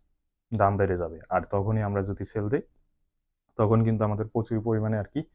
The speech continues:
হিউজ পরিমাণে ডলার লাভ হবে এমনিতেই আমাদের কোনো কাজ ছাড়াই। So, আপনারা যাদের আর কি, আপনারা যারা হোল্ডার আছেন, এখন এই সময় ক্রিপ্টোকারেন্সি কিনে জমিয়ে রেখে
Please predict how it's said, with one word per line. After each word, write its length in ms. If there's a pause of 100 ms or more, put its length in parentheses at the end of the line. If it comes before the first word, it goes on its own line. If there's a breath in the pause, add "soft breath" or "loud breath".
(340)
হিউজ 260
পরিমাণে 360 (160)
ডলার 240 (960)
লাভ 260
হবে 240
এমনিতেই 360
আমাদের 280
কোনো 220
কাজ 200 (100)
ছাড়াই। 240 (800)
So, 40
আপনারা 340
যাদের 300 (260)
আর 180
কি, 120
আপনারা 340 (100)
যারা 180
হোল্ডার 380
আছেন, 260
এখন 260
এই 120 (280)
সময় 440
ক্রিপ্টোকারেন্সি 580 (960)
কিনে 180 (380)
জমিয়ে 320
রেখে 180